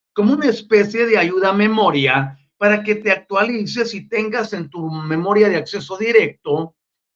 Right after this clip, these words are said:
la información que hemos venido tratando para luego integrar la que vamos a agregar ahora. Quiero saludar rápidamente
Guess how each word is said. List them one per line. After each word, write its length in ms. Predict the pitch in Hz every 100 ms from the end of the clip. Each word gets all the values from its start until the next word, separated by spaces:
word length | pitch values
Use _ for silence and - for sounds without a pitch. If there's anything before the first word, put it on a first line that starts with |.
| -
la 180 | 202 233
información 760 | 226 214 214 208 208 247 254
que 60 | 233
hemos 240 | 233 220
venido 340 | 196 214 214
tratando 560 | 208 226 226 190 226 220
para 200 | 214 190
luego 400 | 185 185 208 233
integrar 600 | 214 185 - 180 175 202
la 120 | 226 214
que 120 | 165
vamos 520 | 160 165 151 - _ _
a 180 | 170 160
agregar 460 | 151 151 156 156 160
ahora. 340 | 120 104 - _ _ _ _
Quiero 220 | 285 320
saludar 600 | 240 208 180 185 190 202
rápidamente 1000 | 196 190 196 196 208 185 170 160 196 202